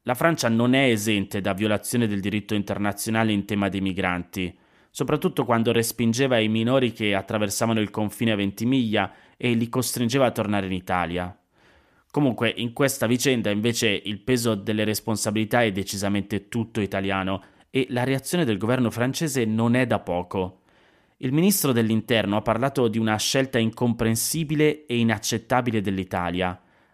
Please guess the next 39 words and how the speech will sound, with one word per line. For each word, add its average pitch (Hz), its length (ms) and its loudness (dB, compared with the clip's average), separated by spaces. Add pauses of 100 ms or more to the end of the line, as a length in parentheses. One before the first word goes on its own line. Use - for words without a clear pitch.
accusata 127 680 0
di 104 100 -2
aver 113 220 0
dato 110 300 0
prova 135 600 0
di 101 440 -10
mancanza 107 800 -2
di 95 120 -6
umanità 107 920 -2 (380)
e 110 100 -6
professionalità. 95 1080 -2 (760)
Sono 156 260 0
toni 175 220 4
eccezionali 123 760 2
in 101 80 0
diplomazia, 92 840 -2 (400)
ancora 147 300 0
di 127 100 2
più 143 120 0
nei 139 100 4
confronti 123 520 0
di 101 60 0
un 104 140 2
paese 117 460 2 (240)
con 113 160 -2
il 113 100 0
quale 135 180 2
appena 135 400 0
un 113 120 2
anno 113 240 2
fa 139 260 2
era 107 140 2
stato 107 320 -2
stipulato 110 760 0
il 98 360 2
solenne 113 580 0
trattato 113 600 0
del 98 200 -2
Quirinale 113 600 0